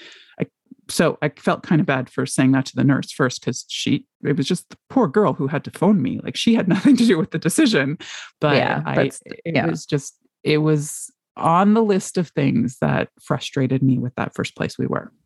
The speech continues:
Speaker 2: Mm-hmm.
Speaker 1: Um, so if you're keeping track, long waiting list,
Speaker 2: <laughs>
Speaker 1: not paying attention.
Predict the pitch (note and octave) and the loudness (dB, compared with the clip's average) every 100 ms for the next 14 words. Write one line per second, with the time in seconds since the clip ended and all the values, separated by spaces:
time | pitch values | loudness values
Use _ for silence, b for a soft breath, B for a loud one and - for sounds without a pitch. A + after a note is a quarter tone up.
0 | - E3 D#3 D3 D3 C#3+ D#3+ A#3 - D#3+ | -2 2 2 4 4 4 4 2 -2 -6
1 | - G3+ - A#3+ - F#3+ - - - _ | -2 -2 0 0 2 0 0 -4 -8 _
2 | - D3+ C#3+ G3+ F#3+ E3+ E3 D3+ - - | -4 0 2 4 4 2 2 0 -4 -2
3 | G3 E3 C#3 - C#3 C#3 - - - | 2 2 2 0 0 0 -2 -4 -6